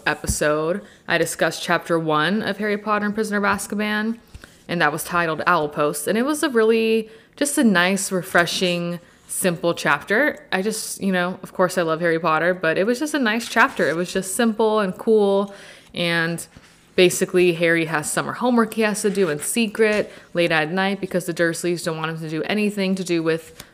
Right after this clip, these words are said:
magic. And it happens to be Harry's birthday, so he gets some owl post.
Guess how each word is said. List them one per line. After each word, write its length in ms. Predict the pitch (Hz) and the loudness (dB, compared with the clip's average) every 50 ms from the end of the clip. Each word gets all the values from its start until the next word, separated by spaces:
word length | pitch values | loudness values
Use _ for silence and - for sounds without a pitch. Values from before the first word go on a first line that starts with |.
| _ - | _ -2
magic. 1000 | 185 196 202 196 190 185 185 185 185 190 185 180 180 175 175 175 - - - - - - - - - - - _ | 2 4 6 6 6 4 4 4 4 4 6 6 6 6 4 2 -2 -8 -20 -20 -20 -20 -20 -20 -20 -20 -20 _
And 420 | - 175 180 180 175 175 180 180 175 | -4 -2 0 2 2 2 0 0 -2
it 160 | - - 190 | -4 -4 -4
happens 320 | 185 208 226 - 285 262 - | -4 -4 -6 -6 -6 -4 -2
to 60 | 320 | 0
be 140 | 294 320 277 | 2 2 2
Harry's 360 | 277 302 302 311 320 302 - | 2 0 0 2 0 0 0
birthday, 640 | - 320 330 370 - - 277 240 208 175 160 160 | 0 0 0 0 0 2 2 4 6 4 4 2
so 240 | 160 - - 214 202 | -2 -6 -2 0 2
he 100 | 202 214 | 2 2
gets 220 | 208 233 233 233 - | 2 0 -2 -2 -2
some 180 | - 247 226 | -2 -2 0
owl 340 | - - 240 254 254 254 247 | 0 2 2 2 2 0 -2
post. 580 | 247 - 180 156 139 151 - - - - - | -4 -4 -2 -2 -2 -4 -6 -8 -10 -10 -10